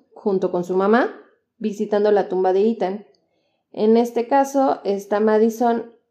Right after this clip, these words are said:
este, Madison y Scott, o cualquiera de, o sea, o uno u otro, sobreviven y están viendo la tumba. O sea, están como que retirados y también están viendo la tumba de Ethan.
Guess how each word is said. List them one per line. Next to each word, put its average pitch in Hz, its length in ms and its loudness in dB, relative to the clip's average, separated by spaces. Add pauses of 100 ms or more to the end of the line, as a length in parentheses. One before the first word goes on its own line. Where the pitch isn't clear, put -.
(160)
este, 180 840 -6 (680)
Madison 247 800 2
y 208 280 4
Scott, 247 400 0 (220)
o - 180 -6
cualquiera 196 540 -2
de, 196 160 -2
o 190 100 -2
sea, 180 160 -2
o 190 380 0
uno 214 320 4
u 226 120 4
otro, 226 420 0 (540)
sobreviven 247 800 2
y 240 220 2
están 220 400 0
viendo 190 600 0 (240)
la 196 200 -2
tumba. 180 420 -4
O 190 100 -10
sea, 190 140 -6
están 196 280 -4
como 208 260 -2
que 196 120 -2
retirados 220 640 2
y 196 220 -6
también 190 320 -2
están 190 240 -8
viendo 180 200 -6
la 180 180 -4
tumba - 220 -6
de 170 100 -8
Ethan. - 220 -18